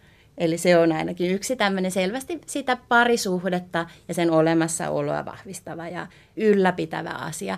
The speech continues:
Toinen on lauantai-sauna. Se ei ole pelkästään Väinön ja Ellan kirjeissä, vaan se on aika yleinen siellä kirjeenvaihdossa. Eli, eli sitä nyt tietysti jokainen voi ajatella, että mitä siihen lauantai-saunaan on liittynyt ja ehkä saunan jälkeiseenkin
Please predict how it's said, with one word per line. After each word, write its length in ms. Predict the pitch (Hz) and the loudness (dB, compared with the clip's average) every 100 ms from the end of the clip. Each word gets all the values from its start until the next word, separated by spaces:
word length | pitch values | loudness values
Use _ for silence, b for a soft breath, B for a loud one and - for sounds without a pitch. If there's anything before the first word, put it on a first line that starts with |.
| B B | B B
Toinen 380 | 214 214 247 294 | 6 6 4 2
on 120 | 262 | 4
lauantai-sauna. 1000 | 185 180 202 247 240 160 151 156 170 185 - _ | 4 4 2 -2 -2 -2 -2 -2 -2 -6 -8 _
Se 140 | - 170 | -4 -2
ei 140 | 180 | -2
ole 60 | 226 | -4
pelkästään 500 | 214 208 220 247 233 | -4 -4 -6 -6 -4
Väinön 320 | 208 196 202 | -2 -2 -2
ja 80 | 202 | -2
Ellan 360 | 185 185 202 254 | -2 -2 -2 -4
kirjeissä, 400 | 285 285 277 262 | -6 -6 -6 -6
vaan 160 | 247 | -6
se 160 | 240 214 | -6 -6
on 80 | 196 | -4
aika 220 | 185 185 | -4 -6
yleinen 480 | 175 175 175 175 180 | -4 -2 -2 -2 -4
siellä 220 | 185 180 | -6 -8
kirjeenvaihdossa. 920 | 180 175 175 170 165 170 190 - 185 | -6 -6 -6 -8 -12 -14 -14 -14 -8
Eli, 180 | 180 180 B B | -8 -8 B B
eli 120 | 185 | -6
sitä 180 | 180 151 | -4 -4
nyt 120 | 262 | -4
tietysti 300 | 311 302 - | -4 -6 -2
jokainen 420 | 285 277 254 240 | 0 2 4 4
voi 160 | 208 196 | 4 6
ajatella, 540 | 196 190 185 170 165 175 | 6 4 4 4 4 0
että 200 | 175 175 | -2 -4
mitä 220 | 165 170 | -4 -6
siihen 440 | 180 175 165 180 B B - | -6 -4 -2 -4 B B 4
lauantai-saunaan 1300 | 190 190 185 175 180 185 170 170 180 185 180 185 190 - _ - | 6 8 6 4 2 2 2 2 2 0 -2 -2 -4 -8 _ -8
on 240 | 185 175 | -4 -2
liittynyt 500 | 240 302 - 302 285 | -2 -4 0 0 0
ja 60 | 269 | -4
ehkä 200 | 233 240 | -6 -6
saunan 340 | 233 220 214 | -4 -4 -2
jälkeiseenkin 840 | 214 208 208 202 196 180 190 190 | 0 0 0 -4 -2 -4 -2 -2